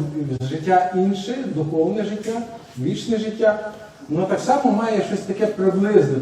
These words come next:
правда? Але так як ми забули, ну, я намагався так собі згадати, то моя дружина все пам'ятає з дитинства більше, ніж я.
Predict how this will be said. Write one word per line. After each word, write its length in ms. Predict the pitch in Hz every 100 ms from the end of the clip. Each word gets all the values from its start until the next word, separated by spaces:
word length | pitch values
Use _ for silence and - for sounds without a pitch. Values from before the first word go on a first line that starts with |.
| 147
правда? 440 | 175 - 120 117 - - - - - - -
Але 520 | 165 185 214 202 - - - - - -
так 140 | 190
як 160 | 196 202
ми 200 | 233 220 214 - -
забули, 600 | 143 190 202 247 226 175 156 165
ну, 80 |
я 140 | 220 202 - 160
намагався 500 | 175 180 185 - 175 - - - -
так 120 | 151
собі 220 | 147 156 147
згадати, 600 | 120 139 147 143 - 123 117 - - - - -
то 60 | 147
моя 160 | 156 160
дружина 360 | 151 180 160
все 160 | 135 147
пам'ятає 580 | 143 135 131 147 131 127
з 20 |
дитинства 440 | 135 156 147 -
більше, 300 | - 185 -
ніж 200 | 143 -
я. 360 | 123 117 - -